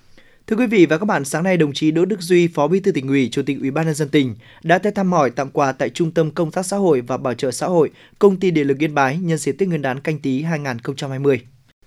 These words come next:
Trung tâm Công tác Xã hội và Bảo trợ Xã hội tỉnh Yên Bái hiện đang quản lý, chăm sóc một trăm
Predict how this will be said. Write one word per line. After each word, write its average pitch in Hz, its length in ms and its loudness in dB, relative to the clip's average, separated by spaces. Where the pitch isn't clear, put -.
Trung 233 180 4
tâm 214 220 4
Công 208 180 4
tác 233 160 -2
Xã 240 100 -2
hội 196 180 6
và 147 120 4
Bảo 135 140 2
trợ 147 160 0
Xã 180 140 -2
hội 185 160 4
tỉnh 147 200 -4
Yên 165 80 -2
Bái 151 200 2
hiện 175 180 -2
đang 160 140 -2
quản 135 200 -2
lý, 135 140 -2
chăm 160 200 -4
sóc 214 180 -6
một 143 180 0
trăm 160 180 -6